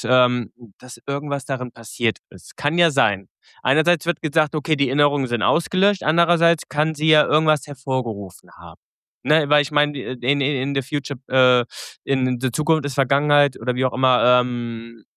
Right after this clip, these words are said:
haben sie es ja auch, hat sie es ja auch gemacht. Vielleicht ist das so ein Verbindungspunkt. Äh, ich bin gespannt. Aber nochmal, der, der Kampf zwischen Hulk, weil wir haben ja endlich mal wieder einen,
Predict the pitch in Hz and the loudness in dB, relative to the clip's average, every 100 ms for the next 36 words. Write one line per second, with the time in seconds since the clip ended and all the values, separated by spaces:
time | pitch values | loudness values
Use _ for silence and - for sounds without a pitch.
0 | _ - 135 131 110 117 104 - - 120 | _ -4 -4 -4 -4 -2 -2 -6 -8 -6
1 | - 120 - - 104 120 101 90 - 110 | -4 -6 -6 -6 -8 -8 -8 -6 -6 -6
2 | 123 - 117 - 110 104 117 113 135 151 | -8 -6 -6 -6 -8 -6 -6 -4 -4 -4
3 | 123 - 127 147 214 - - _ _ _ | -6 -8 -4 -4 -4 -12 -20 _ _ _
4 | - - _ _ _ _ _ - 135 135 | -20 -20 _ _ _ _ _ -2 2 4
5 | 127 127 113 _ _ _ _ 117 - 139 | 4 0 -6 _ _ _ _ -6 0 0
6 | 127 - 151 190 107 - - _ _ _ | 0 0 0 -2 -8 -12 -18 _ _ _
7 | _ _ _ 123 160 180 196 139 120 127 | _ _ _ 0 2 2 2 0 0 2
8 | 131 123 120 139 151 - 135 - 120 120 | 0 -2 -6 -4 -6 -6 -6 -4 -2 2
9 | 117 98 107 120 123 123 156 170 143 175 | 0 0 0 2 2 0 2 2 0 -2
10 | 160 165 160 160 131 135 135 | -2 0 2 2 2 0 -2